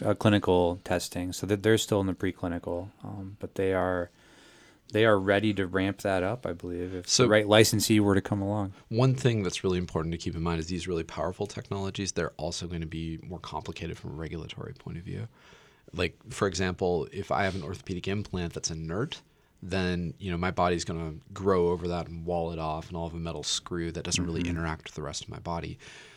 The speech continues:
Speaker 2: These magnesium compounds are really interesting, but they also are almost like having an orthopedic implant made out of drugs. And
Speaker 1: Yeah.
Speaker 2: so you have to basically get approval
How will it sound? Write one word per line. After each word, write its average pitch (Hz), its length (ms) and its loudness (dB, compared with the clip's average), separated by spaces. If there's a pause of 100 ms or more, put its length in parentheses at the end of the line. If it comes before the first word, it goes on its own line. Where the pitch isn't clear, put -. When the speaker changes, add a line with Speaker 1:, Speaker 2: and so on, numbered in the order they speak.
(180)
Speaker 2:
These 104 160 2
magnesium 104 640 6
compounds 80 400 -2
are 78 60 -10
really 98 380 2
interesting, - 640 -4
but 110 180 -8
they 92 120 -2 (140)
also 107 480 2
are 90 220 -4
almost 95 420 -4
like 85 360 -6 (120)
having 95 340 -4
an - 140 -8
orthopedic - 500 -6
implant 85 400 -8
made 85 140 -12
out 78 100 -8
of 76 80 -10
drugs. 98 420 -10 (520)
And - 120 2
Speaker 1:
Yeah. 139 120 10
Speaker 2:
so 107 240 8
you 95 220 2
have 95 240 4
to 98 100 0
basically 90 640 0
get - 260 0
approval 95 720 4